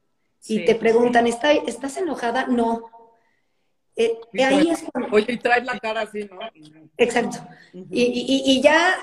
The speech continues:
Speaker 1: ya te peleaste con todo mundo y no sabes por qué.
Speaker 2: Ujú, ujú.
Speaker 1: Aquí es porque si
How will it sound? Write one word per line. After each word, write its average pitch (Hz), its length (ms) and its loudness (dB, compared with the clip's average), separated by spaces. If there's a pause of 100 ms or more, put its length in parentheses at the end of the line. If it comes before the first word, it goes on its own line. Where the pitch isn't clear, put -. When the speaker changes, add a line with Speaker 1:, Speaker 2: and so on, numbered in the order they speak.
Speaker 1:
ya 277 240 -6
te 311 80 0
peleaste 269 420 -2
con 220 160 -6
todo 254 240 -2
mundo 254 260 -6
y 254 60 -2
no 240 120 -10
sabes 226 260 -10
por 180 240 -14
qué. 202 220 -6 (340)
Speaker 2:
Ujú, 214 420 -6 (100)
ujú. 208 260 -10
Speaker 1:
Aquí 294 420 4
es 320 140 2 (120)
porque 214 580 -2 (880)
si - 420 -16